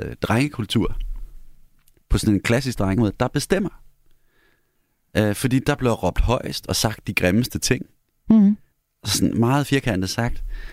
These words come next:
Speaker 1: s-, så, så vil man jo, <laughs> jeg vil ikke ønske, om det vil være anderledes, men... Det er i hvert fald sådan, jeg oplever, det er
Speaker 2: Mm.
Speaker 1: mange steder.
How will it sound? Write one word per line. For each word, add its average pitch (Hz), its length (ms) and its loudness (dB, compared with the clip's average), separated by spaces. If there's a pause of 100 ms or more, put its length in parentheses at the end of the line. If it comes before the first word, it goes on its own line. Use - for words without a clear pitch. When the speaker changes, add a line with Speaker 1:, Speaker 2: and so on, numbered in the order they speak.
(580)
Speaker 1:
s-, - 200 -14 (100)
så, - 420 0
så - 160 -2
vil 117 140 0
man 104 160 2
jo, 98 80 2
<laughs> - 640 -8
jeg 101 120 -8
vil - 20 0
ikke 147 260 0
ønske, 120 440 -2
om 92 240 -2 (720)
det 95 80 0
vil 92 80 2
være 95 140 0
anderledes, 104 480 0
men... 95 180 2 (960)
Det 110 60 4
er - 0 -
i 107 40 4
hvert 104 100 0
fald 110 140 0
sådan, 147 200 2
jeg 151 80 0
oplever, 151 320 2
det - 140 -6
er - 100 0 (260)
Speaker 2:
Mm. 196 220 6
Speaker 1:
mange 90 200 0
steder. - 220 -6